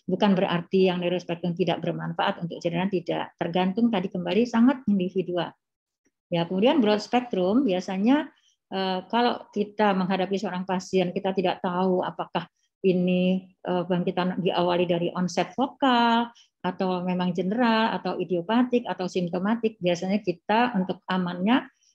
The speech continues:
kita memilih broad spectrum, ya, yang memang bisa mengatasi baik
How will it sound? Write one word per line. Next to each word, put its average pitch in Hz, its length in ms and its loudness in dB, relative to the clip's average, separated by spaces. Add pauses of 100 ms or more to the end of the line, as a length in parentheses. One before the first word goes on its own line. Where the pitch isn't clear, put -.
(140)
kita 190 180 0
memilih 185 560 0
broad 170 160 -4
spectrum, 170 720 0
ya, 175 300 -2
yang 175 240 -4
memang 196 420 0
bisa 190 380 0
mengatasi 208 720 0
baik 196 400 0